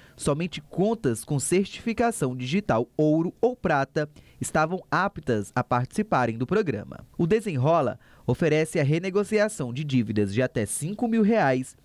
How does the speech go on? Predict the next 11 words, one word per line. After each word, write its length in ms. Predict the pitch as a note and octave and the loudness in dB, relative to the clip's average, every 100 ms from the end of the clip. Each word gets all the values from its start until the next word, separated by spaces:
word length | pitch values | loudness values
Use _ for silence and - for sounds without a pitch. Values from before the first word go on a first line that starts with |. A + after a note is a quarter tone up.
| _ | _
que 100 | - | -6
poderão 400 | F#3+ G#3+ A3+ F#3 | 0 2 2 0
ser 220 | E3 G3 E3+ | 0 -2 0
pagas 520 | D3+ C3 A#2+ A2 A2 | 2 2 2 0 2
à 120 | F#3 | 0
vista 500 | E3 C#3 C3+ E3 D#3 - _ _ | 0 -4 -4 -2 -2 -6 _ _
ou 220 | F#3+ G#3+ | 2 4
em 160 | A3 G#3+ | 2 0
até 320 | D#3 - E3+ | 0 0 0
sessenta 560 | F3 E3+ D3+ G3 G#3 G#3+ | 0 -2 -2 -2 0 0
parcelas, 680 | G#3+ G3 F3+ D#3 D3+ D3+ | 0 0 2 2 2 -2